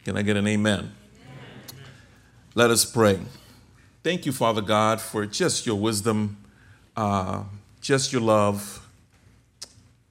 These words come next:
your, your, your presence, O Lord. I am grateful that you use my voice to share the gospel of Jesus Christ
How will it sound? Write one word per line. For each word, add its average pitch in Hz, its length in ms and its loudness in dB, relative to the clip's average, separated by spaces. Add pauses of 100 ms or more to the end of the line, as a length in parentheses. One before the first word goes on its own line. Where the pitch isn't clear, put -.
(520)
your, 113 260 0
your, 110 240 0
your 101 180 -2
presence, 101 680 -4
O 104 60 -4
Lord. 98 460 -8 (1080)
I 110 100 -4
am 107 120 -2
grateful 127 460 0
that 101 240 -2
you 113 480 -4 (320)
use 123 720 2 (260)
my 120 240 2
voice 95 680 -4
to 98 120 -10
share 117 640 -2 (460)
the 98 100 -4
gospel 120 560 -2
of 95 140 -6
Jesus 104 500 -4
Christ - 640 -12